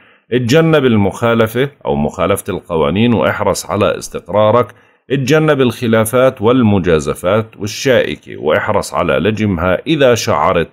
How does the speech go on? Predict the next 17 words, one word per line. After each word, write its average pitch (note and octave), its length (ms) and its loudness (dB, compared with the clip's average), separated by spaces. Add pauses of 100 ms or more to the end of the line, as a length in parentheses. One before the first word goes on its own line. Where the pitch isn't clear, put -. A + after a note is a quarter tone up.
ببدايتها. C#2+ 920 -2 (680)
أما E3+ 220 2
بالنسبة D3+ 440 0
لبيتك A#2+ 440 2
إحداعش A2 540 -2
فالأجواء G#2 760 2
تقريبًا G#2 680 -2
الشمس A2+ 500 0
بتدعمك G2+ 580 -4
على E2+ 200 0
مستوى F2+ 400 -4
الأصدقاء، D2+ 680 -4
فهاي F#2 320 -2
بتعمل G2+ 440 -4
حوارات E2 460 0
جيدة F#2+ 500 0
ولقاءات D#2 800 -2